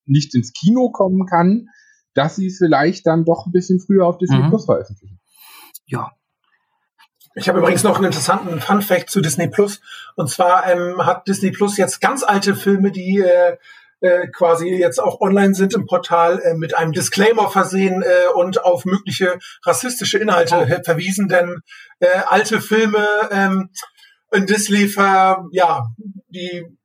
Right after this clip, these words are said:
Speaker 3: zeigen noch Rollenbilder, wo wir heute sagen würden, „Uh, das ist ein bisschen schwierig“,
Speaker 2: Ja.
Speaker 3: äh, gerade was so, äh, schwarze Figuren angeht und sowas.
Speaker 2: Ja.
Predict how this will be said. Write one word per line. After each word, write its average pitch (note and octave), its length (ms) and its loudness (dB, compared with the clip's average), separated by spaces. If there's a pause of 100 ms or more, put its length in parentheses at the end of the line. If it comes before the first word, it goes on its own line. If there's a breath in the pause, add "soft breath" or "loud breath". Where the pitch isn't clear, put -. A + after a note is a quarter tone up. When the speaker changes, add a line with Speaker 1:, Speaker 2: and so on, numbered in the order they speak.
(220)
Speaker 3:
zeigen F#3+ 340 -2
noch F3 180 -2
Rollenbilder, F#3+ 540 2
wo F3 140 -8
wir F#3 260 2
heute F#3+ 240 0
sagen E3+ 260 0
würden, F#3+ 140 -4
„Uh, B3+ 320 -4
das F#3 200 -2
ist - 80 -12
ein F#3+ 60 -10
bisschen F3+ 220 -8
schwierig“, D#3+ 420 -2 (100)
Speaker 2:
Ja. E3+ 100 -2
Speaker 3:
äh, D#3+ 40 -2
gerade E3+ 340 0
was E3 180 0
so, D3+ 300 -4 (340 loud breath)
äh, E3 180 0
schwarze F#3+ 420 0
Figuren F#3 400 0
angeht E3 420 -2
und C#3+ 140 0
sowas. C#3+ 260 2
Speaker 2:
Ja. C#3+ 100 0